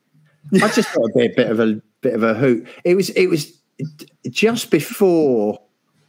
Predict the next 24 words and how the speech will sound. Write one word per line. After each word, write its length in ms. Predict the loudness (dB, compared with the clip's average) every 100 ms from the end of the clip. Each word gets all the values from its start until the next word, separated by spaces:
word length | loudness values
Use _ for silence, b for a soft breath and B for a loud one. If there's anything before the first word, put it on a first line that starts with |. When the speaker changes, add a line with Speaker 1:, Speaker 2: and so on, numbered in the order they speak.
| _ 0
Speaker 2:
they 160 | 2
had 220 | 2 0
Google 320 | 2 2 4 2
Earth. 480 | 2 0 -6 -14 -2
I'm 80 | 0
not 120 | 2
sure 140 | 0
if 60 | 2
I 80 | 0
still 220 | 0 0
would 100 | 2
have 80 | 2
done 160 | 0 0
it 80 |
if 160 | -2 -2
I'd 140 | 0
known 420 | 2 2 2 2 2
you 140 | 0
could 240 | 0 0
see 120 | 2 0
it 60 | 0
on 100 | -2
Google 240 | -2 -4
Earth. 80 | -4